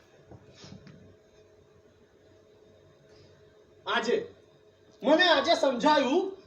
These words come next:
કે આ સંસારમાં, આ સંસારમાં હું કોઈને સૌથી વધારે પ્રેમ કરતી હોય ને,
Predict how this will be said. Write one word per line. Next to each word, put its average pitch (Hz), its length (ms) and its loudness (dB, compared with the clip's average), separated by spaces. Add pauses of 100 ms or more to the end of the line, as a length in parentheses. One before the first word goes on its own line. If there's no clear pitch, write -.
(140)
કે 320 80 2
આ 311 140 4
સંસારમાં, 269 1000 0 (640)
આ 330 80 6 (100)
સંસારમાં 294 1080 4 (280)
હું 339 200 4
કોઈને 320 460 8
સૌથી 302 420 4
વધારે 262 400 6
પ્રેમ 226 340 0
કરતી 214 380 -4
હોય 277 240 0
ને, 202 80 -6